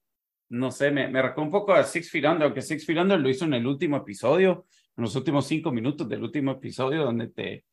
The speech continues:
pues básicamente te dicen cómo, qué pasó en las vidas de, de los personajes. Eh, pero aquí como lo hicieron, sí, no sé, sí lo hicieron muy bien. Eh,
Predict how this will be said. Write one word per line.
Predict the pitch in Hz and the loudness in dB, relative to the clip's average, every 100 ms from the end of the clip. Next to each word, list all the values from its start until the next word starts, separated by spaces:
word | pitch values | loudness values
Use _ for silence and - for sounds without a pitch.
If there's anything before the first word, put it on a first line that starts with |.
| _ _ _ | _ _ _
pues | - - | -16 -4
básicamente | 117 131 131 117 123 151 | -4 -2 -2 -2 -2 -4
te | - | -4
dicen | 117 131 - | -4 -4 -2
cómo, | 127 135 127 107 104 _ _ - | 0 2 2 0 -4 _ _ -10
qué | 131 | -4
pasó | 123 147 | -2 0
en | 143 | 0
las | 123 | 0
vidas | 113 139 127 | 2 4 4
de, | 117 98 | 0 -2
de | 117 107 | -4 -4
los | 101 | -6
personajes. | - 101 104 110 156 175 170 - _ _ _ _ | -8 -10 -4 -4 -2 -4 -6 -10 _ _ _ _
Eh, | - 120 117 110 107 98 | -4 0 0 0 -2 -2
pero | 135 | -4
aquí | 117 147 | -2 -2
como | 147 156 | 0 0
lo | 139 | 2
hicieron, | 113 - 156 160 160 135 104 | 0 0 2 4 4 2 0
sí, | - 135 127 123 123 104 104 107 _ _ - | -6 -4 -2 -2 -2 -6 -10 -14 _ _ -12
no | 143 | -10
sé, | 143 170 | -8 -10
sí | - 156 | -4 0
lo | 156 | 2
hicieron | 156 165 165 | 2 0 0
muy | 147 | 0
bien. | 143 185 214 214 _ _ _ _ _ | 2 2 2 -4 _ _ _ _ _
Eh, | - 120 117 110 | -8 -4 -2 -4